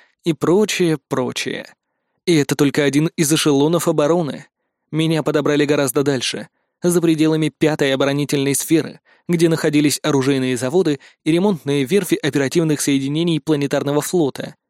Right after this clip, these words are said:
Гемерос по земным меркам был неприлично огромным.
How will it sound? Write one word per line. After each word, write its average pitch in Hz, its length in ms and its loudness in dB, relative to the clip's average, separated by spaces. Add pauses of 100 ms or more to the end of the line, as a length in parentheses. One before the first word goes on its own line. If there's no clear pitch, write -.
(760)
Гемерос 240 640 0 (180)
по 170 100 2
земным 147 320 0
меркам 180 420 0
был 180 200 2
неприлично 147 680 -2
огромным. 127 540 -6